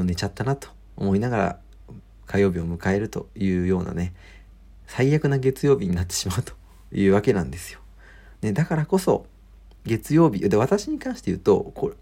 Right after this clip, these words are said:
今私が話したパターンは、火曜日を元気に迎えられてるんで、これはまだね、いい方なんですよ。私の場合どうなるかというと、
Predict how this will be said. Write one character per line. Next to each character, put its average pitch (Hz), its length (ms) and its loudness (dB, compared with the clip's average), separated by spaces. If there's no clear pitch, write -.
今 185 280 2
私 98 300 -2
が 95 80 -2
話 101 200 -4
し - 40 -14
た 95 60 -12
パ 92 120 -6
タ 90 160 -2
ー 80 60 -6
ン - 20 -6
は、 82 160 -2
火 - 140 0
曜 196 180 8
日 98 100 0
を 87 80 0
元 113 240 -2
気 - 140 -14
に - 80 -10
迎 90 260 -2
え 107 60 0
ら 107 80 0
れ 107 100 2
て 113 120 -2
る 120 100 -4
ん 101 100 -4
で、 87 280 -2
こ - 80 -2
れ 202 80 2
は 226 60 -6
ま 196 160 2
だ - 100 -2
ね、 - 120 -14
い 165 140 0
い - 20 0
方 - 220 -4
な - 100 -14
ん - 60 -14
で - 80 -16
す - 120 -18
よ。 - 60 -20
私 185 220 0
の 220 120 0
場 202 80 4
合 143 60 6
ど 147 100 4
う 180 40 4
な 151 80 0
る - 80 -8
か - 120 -12
と - 100 -12
い - 60 -8
う - 20 -10
と、 - 280 -4